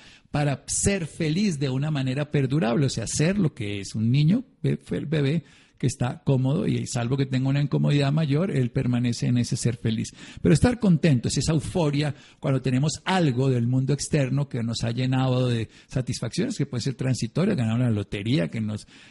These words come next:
diga que sí la pareja que queremos, que nos salga que el equipo de fútbol gana y mete gol, en fin, son esos estados. Pero lo ideal es desarrollar ese estado de s-, esa, esa conciencia, ese estado natural, esa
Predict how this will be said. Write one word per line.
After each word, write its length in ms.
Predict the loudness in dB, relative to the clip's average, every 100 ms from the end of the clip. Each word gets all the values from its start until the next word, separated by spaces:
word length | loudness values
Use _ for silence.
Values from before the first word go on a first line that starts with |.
| _
diga 240 | 0 0 0
que 160 | -2
sí 160 | -2 0
la 120 | 0
pareja 300 | 0 0 0
que 160 | 0 -4
queremos, 560 | -6 -2 0 0 0
que 80 | 0
nos 140 | 0
salga 400 | 0 -2 0 -2
que 80 | -4
el 60 | -4
equipo 240 | -4 -2
de 40 | 0
fútbol 380 | 0 2 0
gana 260 | 2 2 4
y 60 | 2
mete 260 | 2 0
gol, 260 | 2 4 4
en 120 | 4
fin, 180 | 6 6
son 160 | 4
esos 240 | 2 2 0
estados. 500 | -2 -2 -4 -4 -8 -18 -20 0
Pero 140 | 4
lo 100 | 6
ideal 340 | 6 6 4 4
es 40 |
desarrollar 540 | 4 4 2 2 2 2
ese 160 | 0
estado 420 | 0 2 2 2
de 120 | 0 -4
s-, 200 | -6 -12 -20 -14 -2
esa, 300 | 0 0 0
esa 220 | -2 -2
conciencia, 800 | 0 0 2 2 2 2 0 -4
ese 140 | -4 -2
estado 260 | 0 2
natural, 560 | 0 -2 -4 -2 0 -2
esa 420 | -2 -2 -2